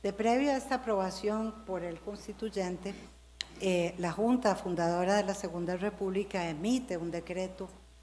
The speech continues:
es el ocho o el nueve, donde crea un tribunal al que le llama Tribunal Supremo de Elecciones, y ese es el antecedente inmediato de lo que se consagra luego en la Constitución Política.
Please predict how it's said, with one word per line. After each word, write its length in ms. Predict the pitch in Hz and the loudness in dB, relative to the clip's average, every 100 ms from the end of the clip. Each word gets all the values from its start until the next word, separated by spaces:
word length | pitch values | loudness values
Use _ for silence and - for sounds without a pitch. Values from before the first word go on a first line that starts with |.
| - | -16
es 180 | 160 - | -12 -8
el 160 | 190 | -4
ocho 320 | 185 196 196 190 | -2 -2 -4 -2
o 100 | 202 | -2
el 140 | 196 | 0
nueve, 260 | 190 175 185 - - - - - | -2 -2 -4 -8 -18 -20 -12 0
donde 320 | 185 180 170 | 2 2 -2
crea 520 | 202 214 247 240 226 185 | -2 2 4 4 2 -2
un 160 | 202 | -4
tribunal 480 | - 220 214 190 185 | -4 -4 -2 -2 -2
al 160 | 196 190 | -4 -4
que 100 | 170 | -8
le 140 | 156 | -6
llama 320 | 156 165 185 | -4 -4 -4
Tribunal 640 | 185 - 160 156 160 175 190 | -6 -8 -8 -6 -4 -6 -8
Supremo 580 | - 165 165 165 170 | -10 -10 -6 -6 -4
de 60 | 170 | -4
Elecciones, 600 | 170 175 - 165 165 160 - - - - - - - | -6 -8 -6 -6 -6 -10 -16 -20 -20 -20 -20 -18 -4
y 140 | 196 | 2
ese 300 | 196 196 220 | 2 2 -2
es 160 | 220 - | -2 -2
el 240 | 220 185 - - 170 | -4 -4 -10 -10 -8
antecedente 760 | 165 180 170 170 170 180 202 | -6 -4 -6 -4 -4 -4 -4
inmediato 720 | 196 208 202 190 180 185 202 - 151 | -2 -2 0 0 0 -2 -6 -6 -6
de 120 | 165 | -4
lo 140 | 156 | -4
que 120 | 156 165 | -6 -8
se 160 | 160 | -8
consagra 520 | 160 156 170 165 175 | -6 -6 -2 -2 0
luego 280 | 180 170 170 | -2 -2 -4
en 60 | 175 | -4
la 100 | 170 | -4
Constitución 680 | 165 147 147 156 147 156 156 | -6 -8 -8 -10 -8 -6 -6
Política. 680 | - 175 208 208 151 - | -4 -4 -4 -6 -10 -12